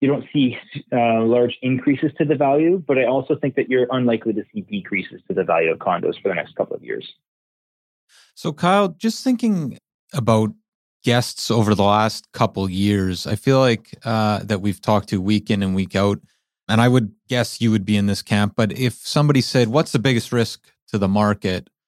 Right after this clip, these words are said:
Speaker 2: it would be interest rates, right? Like when we're in the low interest rate environment, interest rates spiking. I think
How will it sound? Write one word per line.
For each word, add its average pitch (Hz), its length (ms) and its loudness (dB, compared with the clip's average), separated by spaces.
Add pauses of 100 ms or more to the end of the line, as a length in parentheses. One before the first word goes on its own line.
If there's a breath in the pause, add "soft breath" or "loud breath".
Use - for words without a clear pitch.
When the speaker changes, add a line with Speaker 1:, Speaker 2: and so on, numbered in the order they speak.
(220)
Speaker 2:
it 123 60 2
would 117 120 4
be 104 140 2
interest 101 340 -4
rates, - 360 -10 (100)
right? 113 280 2
Like 113 180 0
when 113 120 2
we're 110 160 4
in 107 100 2
the 101 100 0
low 110 240 2
interest 101 340 -4
rate 98 140 -2
environment, 95 480 0
interest 98 360 -6
rates 90 220 -4
spiking. 98 560 -2 (560 soft breath)
I 120 80 2
think 170 340 2